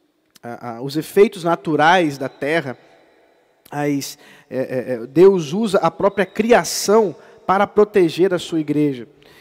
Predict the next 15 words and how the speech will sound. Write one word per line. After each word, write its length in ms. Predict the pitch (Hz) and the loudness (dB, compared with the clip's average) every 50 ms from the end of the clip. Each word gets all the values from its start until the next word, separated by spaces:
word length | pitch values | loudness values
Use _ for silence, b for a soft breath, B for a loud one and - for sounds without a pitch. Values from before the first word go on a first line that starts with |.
| b b b b | b b b b
E 40 | |
aqui 140 | 143 - - | -8 -4 -2
nesse 240 | 185 190 180 - 175 | -2 -2 -2 -4 -6
caso, 380 | - - 185 202 202 165 165 160 | -4 -2 0 0 0 -2 -2 -4
o, 320 | 156 151 139 139 151 160 | -6 -6 -8 -6 -2 2
o 80 | 170 170 | 4 4
exemplo 760 | 160 147 139 135 139 170 208 240 254 226 - 156 135 127 123 | 4 2 0 -4 -4 -2 -2 -2 -2 -2 -4 -4 -4 -4 -2
é 100 | - 170 | -2 0
o 80 | 214 220 | 0 0
Mar 240 | 196 180 180 180 170 | 2 2 0 0 0
Vermelho 560 | 160 165 147 147 139 139 143 151 156 160 165 | 0 -2 -4 -4 -2 -2 0 0 0 0 0
e 100 | 165 175 | -2 -4
o 60 | 175 | -6
próprio 320 | 170 - 151 151 - 165 | -6 -4 -6 -6 -6 -8
Faraó. 440 | 156 - 175 165 190 185 156 143 131 | -6 -2 -2 0 2 2 0 0 -2